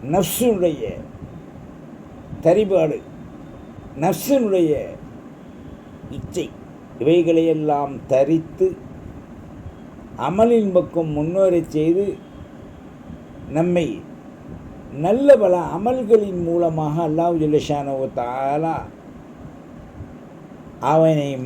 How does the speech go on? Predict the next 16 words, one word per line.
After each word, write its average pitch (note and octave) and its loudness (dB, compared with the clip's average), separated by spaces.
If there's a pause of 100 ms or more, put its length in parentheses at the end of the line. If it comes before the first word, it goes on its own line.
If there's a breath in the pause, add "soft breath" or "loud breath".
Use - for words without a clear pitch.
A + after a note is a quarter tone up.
மறுமையினுடைய F3+ 4 (1160)
அந்த D3+ 0
இல்லத்தின் E3 2
பக்கம் C#3 -2
அவனோடு F3+ 6
நம்மை D#3+ 0
இணைத்து D#3 -2
வைக்கின்றதே C#3+ -2
அதுதான் B2 -4 (240)
ஹவுஃப், A#2 -2 (160)
பயம், G#2+ -4 (580)
அல்லாஹ்வின் C#3+ -2
மீது C3+ -2
அஞ்சுவது. A2+ -6 (2750)
அது F#3+ 6 (760)
இஜ்திஹாத், D#3+ -6